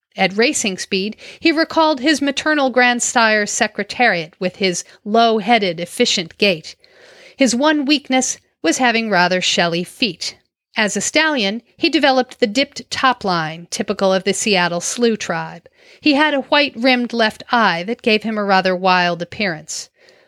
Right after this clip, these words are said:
According to trainer Neil Drysdale, A P Indy was a very strong-willed horse and a bit of a bully. Nonetheless, he developed an affectionate relationship with his longtime groom,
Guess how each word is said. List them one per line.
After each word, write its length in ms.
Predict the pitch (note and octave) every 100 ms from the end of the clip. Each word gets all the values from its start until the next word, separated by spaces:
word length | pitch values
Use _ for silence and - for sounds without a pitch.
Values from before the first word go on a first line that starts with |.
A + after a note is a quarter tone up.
| -
According 340 | A#3 B3+ B3+ A#3+
to 120 | C4
trainer 440 | - B3+ A#3 G#3
Neil 360 | G#3 A3 A3 G#3
Drysdale, 840 | G3+ G#3 G#3 G3+ - F#3 E3+ F#3 - - -
A 160 | C4+ C#4+
P 220 | D4 D4+
Indy 360 | B3+ C4+ C#4 D4
was 220 | D4 D4
a 80 | D#4+
very 240 | E4+ D#4
strong-willed 840 | - - D4+ C4+ B3 A#3 A3 G3+ F3
horse 420 | A#3 F3 E3 -
and 400 | B3 G#3+ G3 - - _ _
a 60 | C#4+
bit 160 | C4+ A#3
of 100 | G#3
a 60 |
bully. 500 | G#3+ A#3 D3+ E3 - _ _ _ _ _ _ G#3
Nonetheless, 680 | G3 G3 G3 B3+ - - - _ -
he 100 | C4
developed 500 | C#4+ C#4 C4 C4 -
an 120 | C4
affectionate 640 | C4 - D4+ - C#4 B3 -
relationship 760 | A3+ G3 F3+ F3+ - F3 -
with 120 | C4 C4
his 200 | C4+ G#3+
longtime 720 | F#3 G#3 A#3 G3+ F3+ E3+ E3+
groom, 420 | F3 D#3+ D#3+